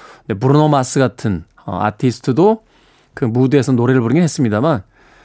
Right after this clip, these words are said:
아, 진정한 위너는, 네, 저스틴 팀버레이크가 아니었나 하는 생각이 듭니다. 저스틴 팀버레이크의 섹시백,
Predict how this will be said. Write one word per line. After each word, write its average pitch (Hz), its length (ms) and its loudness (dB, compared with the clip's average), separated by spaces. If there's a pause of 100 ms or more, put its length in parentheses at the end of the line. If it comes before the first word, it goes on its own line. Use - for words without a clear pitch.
(260)
아, 87 140 -6
진정한 117 580 0
위너는, 147 580 2
네, 95 140 -8
저스틴 120 400 -2
팀버레이크가 160 680 0
아니었나 123 600 -4 (320)
하는 113 200 -4
생각이 101 300 -4
듭니다. 85 320 -10 (760)
저스틴 135 360 -2
팀버레이크의 147 1080 0
섹시백, 175 720 0